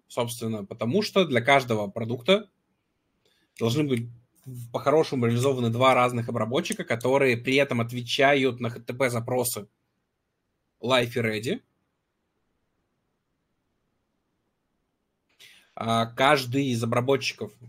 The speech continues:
во-первых, должен иметь собственную реализованную функцию, а во-вторых, мы должны понимать, что данные запросы должны обрабатываться не так же, как и клиентские запросы.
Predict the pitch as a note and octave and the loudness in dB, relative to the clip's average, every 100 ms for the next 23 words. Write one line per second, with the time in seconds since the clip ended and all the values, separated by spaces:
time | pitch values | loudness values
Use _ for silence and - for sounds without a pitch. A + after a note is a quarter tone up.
0 | - _ _ - A#2 C#3 B2 A#2 B2+ A#2+ | -20 _ _ -10 -2 0 0 0 -2 0
1 | A#2 A#2 A#2 A2+ A2+ A#2 A2 A2 A2+ A2+ | -2 -2 -4 -8 -8 -8 -8 -8 -6 -6
2 | A2+ G#2+ - G#2 G2+ - G#3+ - A#2+ A#2 | -6 -10 -12 -12 -10 -4 -4 -2 0 0
3 | A#2+ A#2 B2+ G3 C#3 A2+ A2+ A#2 A2+ G#2+ | -2 -2 -2 -2 -4 -4 -4 -4 -6 -4
4 | A#2+ - A#2 A#2+ C3 B2 A#2+ A#2+ A#2+ A2+ | -6 -6 -6 -4 -2 -2 -4 -2 -4 -6
5 | - G#2+ F2+ - E3 B3 - - - _ | -10 -10 -10 -4 -2 -2 -6 -20 -20 _
6 | C3 B2+ B2+ F#3+ G3+ D#3 C#3 F3+ G3 F#3+ | 0 0 2 2 4 4 4 4 2 0
7 | - - F3+ D3+ D#3+ F3+ D3+ D#3 D#3 C3 | -4 -4 -2 0 -2 0 2 4 2 -2
8 | A#2 C3 F3+ B3+ _ _ _ _ - _ | -2 2 2 0 _ _ _ _ -20 _
9 | _ _ - B2+ F3+ F3+ - _ C3 D3+ | _ _ 0 2 2 -2 -20 _ -6 -4
10 | E3 E3 B2+ C#3 C#3+ B2 B2 A2+ A2 G#2 | -4 -4 -2 0 -2 -2 -4 -4 -4 -6
11 | A#2 | -8